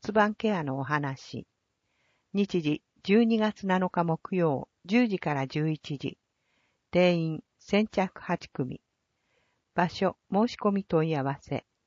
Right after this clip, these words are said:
子育て支援センターへ。親子で楽しむ初めての紙芝居。日時、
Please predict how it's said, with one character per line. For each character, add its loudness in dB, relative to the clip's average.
子 2
育 4
て -4
支 -6
援 0
セ -2
ン -6
タ -4
ー -4
へ。 -8
親 6
子 0
で 4
楽 2
し -4
む -2
初 -2
め 4
て -2
の -2
紙 -4
芝 -4
居。 -12
日 0
時、 -4